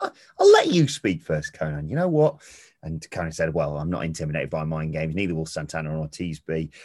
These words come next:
Uh, talked about the varying, let's say, upbringings, F T R and Santana and Ortiz, cow tipping compared to the mean streets of New York City, basically. Uh, referenced Tully Blanchard having to learn to speak Spanish and, and, and all that. That was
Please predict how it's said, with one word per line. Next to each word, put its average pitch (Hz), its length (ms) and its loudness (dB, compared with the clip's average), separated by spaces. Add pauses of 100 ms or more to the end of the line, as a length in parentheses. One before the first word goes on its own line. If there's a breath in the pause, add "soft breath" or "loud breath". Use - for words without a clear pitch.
(160 loud breath)
Uh, 82 360 0
talked 110 240 -4
about 104 200 4
the 101 220 0 (340)
varying, 110 680 4
let's 113 220 0
say, 110 200 4
upbringings, 107 500 2
F 104 200 2
T 110 200 2
R 104 120 4
and 98 80 -2
Santana 101 440 -4
and 101 80 -2
Ortiz, 101 480 -4
cow 113 380 0
tipping 107 420 -4
compared 98 360 2
to 98 80 -6
the 95 60 0
mean 101 240 -4
streets 101 320 -6
of 90 80 -4
New 104 100 -4
York 98 280 0
City, - 340 -6
basically. 92 680 0 (260 loud breath)
Uh, 87 420 4
referenced 113 540 -2 (160)
Tully 117 160 2
Blanchard 110 460 0 (160 soft breath)
having 98 240 -6
to 104 80 -8
learn 104 260 -2
to 107 80 -12
speak - 300 -8
Spanish 92 500 -4
and, 87 140 -8
and, 85 200 -10
and 90 140 -2
all 101 160 2
that. 92 260 4
That 101 120 -10
was - 200 -14